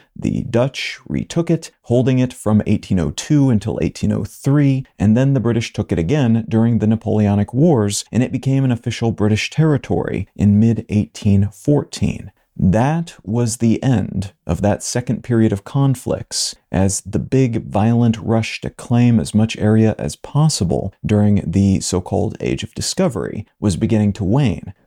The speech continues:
There was a sort of peace, in some aspects of the word at least, emerging between European powers, and many of these entities were finding they made more money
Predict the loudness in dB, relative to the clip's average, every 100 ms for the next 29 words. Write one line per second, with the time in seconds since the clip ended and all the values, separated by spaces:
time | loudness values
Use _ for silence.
0 | -2 2 2 2 -2 -2 -2 -2 -4 0
1 | 2 2 -2 -4 -2 2 2 2 0 0
2 | 0 -4 -6 -6 -8 -10 -8 -4 -4 -4
3 | -6 -6 -4 -2 -4 -4 2 4 4 2
4 | 2 0 -2 0 4 4 4 2 0 0
5 | 2 2 0 2 0 -4 -8 -8 -2 0
6 | 2 2 4 2 0 0 2 0 2 2
7 | 2 0 -4 -4 -2 -2 0 2 2 2
8 | 2 2 2 2 2 0 0 2 2 2
9 | 2 2 2 -2